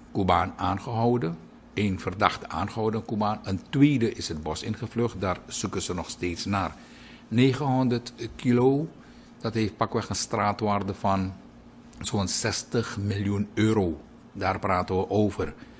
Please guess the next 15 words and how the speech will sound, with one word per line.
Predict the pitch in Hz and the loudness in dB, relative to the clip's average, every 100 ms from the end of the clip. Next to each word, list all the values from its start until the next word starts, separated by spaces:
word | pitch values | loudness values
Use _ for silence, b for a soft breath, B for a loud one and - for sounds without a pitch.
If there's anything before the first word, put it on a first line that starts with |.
| B B B | B B B
Ze | - 127 | -4 2
hebben | 117 110 | 4 4
daarbij | 117 120 117 | 4 4 4
nog | 113 107 | 4 2
gevonden | 101 - 117 107 98 - | -2 0 2 2 0 2
A | 101 | 0
T | 98 | 0
V's, | 92 87 135 151 - | -4 -2 0 0 -2
hebben | 131 120 | -4 -4
ze | 120 | -2
aangetroffen. | 120 117 113 110 104 101 101 | 2 2 0 -4 -4 -4 -6
Ze | 90 | -2
hebben | 98 90 | -2 -2
verpakkingsmateriaal | - - - 110 127 - 120 113 110 95 | -4 -6 -4 -2 -2 -2 -4 -2 -2 -2
aangetroffen. | - 101 - - 98 85 82 | -2 -4 -4 -4 -4 -2 -4